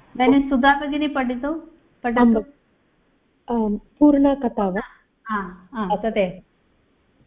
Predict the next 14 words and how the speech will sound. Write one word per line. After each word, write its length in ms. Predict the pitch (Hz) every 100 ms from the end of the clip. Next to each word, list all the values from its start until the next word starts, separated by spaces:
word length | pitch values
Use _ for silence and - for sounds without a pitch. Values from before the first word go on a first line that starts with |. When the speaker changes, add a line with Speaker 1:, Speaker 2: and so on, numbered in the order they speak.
| _ -
Speaker 2:
पूर्णा 400 | 285 285 294 311
कथा। 640 | 262 214 190 190 302 _ _ _ _ _ _ _
बुद्, 360 | 175 170 254 196 - - _ _ _ - 208
लट्लकारविवक्षा, 1400 | 214 208 269 269 269 262 277 220 202 208 - 190 226 285
विवक्षा 420 | 220 208 233 233 240
इत्युक्ते 480 | 226 220 208 339
वक्तुम् 480 | 349 208 - - 240
इच्छा, 540 | 226 185 - 185 247 330 _ _ -
लट् 260 | 208 254 -
प्रत्ययः 640 | 233 233 226 220 202 240
विधीयते। 840 | 339 220 180 185 180 170 175 156 - _ _ _ _ -
बुद् 300 | 196 302 302 453 -
योगः 520 | 220 220 214 208 190 233
लट्, 420 | 185 180 247